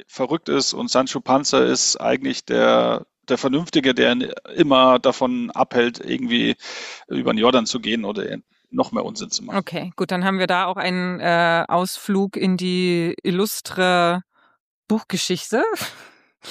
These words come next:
Speaker 2: Und, äh,
Speaker 1: Ja.
Speaker 2: jeder, den interessiert, der mal neues Lesematerial sucht, äh, dem sei das herzlich anempfohlen. Dann würde ich sagen, wenn wir sonst nichts haben, sehen wir uns im,
Speaker 1: <laughs>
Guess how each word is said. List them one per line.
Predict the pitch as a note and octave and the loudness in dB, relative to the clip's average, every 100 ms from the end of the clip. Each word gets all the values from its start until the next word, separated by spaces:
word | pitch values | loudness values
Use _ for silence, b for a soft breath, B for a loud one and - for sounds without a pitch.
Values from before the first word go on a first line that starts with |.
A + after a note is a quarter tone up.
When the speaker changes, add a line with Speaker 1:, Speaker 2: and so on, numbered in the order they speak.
| B B B B B | B B B B B
Speaker 2:
Und, | - A3+ A#3+ A3+ | 0 2 2 2
äh, | G#3+ | 2
Speaker 1:
Ja. | G#3 | 2
Speaker 2:
jeder, | A3+ A3 | 2 0
den | G#3 G3+ | 0 0
interessiert, | G3 - F#3 - G3 G3 | -2 -4 -6 -2 0 2
der | F#3+ | 0
mal | F#3 F3+ | 2 0
neues | F#3 F#3 | 0 -2
Lesematerial | - G3+ F#3+ F3+ F#3+ F3+ F3 | -2 0 0 0 2 2 2
sucht, | E3+ F3+ - | 0 -6 -6
äh, | - E3 E3 D#3+ | 0 2 2 0
dem | E3 F3 | -2 -4
sei | E3+ D#3+ | 0 0
das | E3 - | 0 -4
herzlich | E3+ - - | -8 -4 -2
anempfohlen. | B3 C#4 A3 - E3+ F#3 C#4 - B B B B B B B - | 0 0 -4 -2 0 2 2 -2 B B B B B B B -2
Dann | B3 C#4 | 0 0
würde | D4 | -4
ich | C#4+ | -2
sagen, | B3 G#3+ C4+ | 0 0 0
wenn | B3+ A#3+ | -2 -2
wir | A#3+ | 2
sonst | A#3 C4+ - | 2 0 0
nichts | B3+ A#3 - - | 0 0 -4 0
haben, | G3 F3+ A3 C#4+ A#4 _ _ _ _ _ _ _ _ _ _ _ _ _ G#3+ | 2 4 2 -4 -10 _ _ _ _ _ _ _ _ _ _ _ _ _ -14
sehen | - B3+ C4+ | -2 0 2
wir | C#4+ | 2
uns | B3+ C#4+ - | 2 0 -2
im, | - C4 C4+ C#4+ | -2 0 0 0
Speaker 1:
<laughs> | D4 | -4